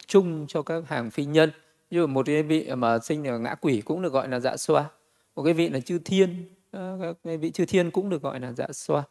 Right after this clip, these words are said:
Thì có những vị, ờ, chư thiên sống ở trên mặt đất này thì có những người người ta rất là hiền thiện, người ta hay giúp đời giúp người, thì đấy cũng là chư thiên thiện,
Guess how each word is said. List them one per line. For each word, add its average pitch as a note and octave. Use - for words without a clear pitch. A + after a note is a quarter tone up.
Thì C#3
có C#3
những F3
vị, D#3+
ờ, A#2+
chư D#3+
thiên D#3+
sống C#3+
ở D#3
trên C#3+
mặt B2
đất C#3+
này C#3
thì A#2+
có C3
những F#3
người C3+
người B2
ta D3
rất D#3+
là F3
hiền B2+
thiện, E3
người -
ta D3
hay D#3
giúp G3
đời B2+
giúp D#3+
người, C3+
thì C#3
đấy B2
cũng E3
là C3+
chư D3
thiên C#3+
thiện, F3+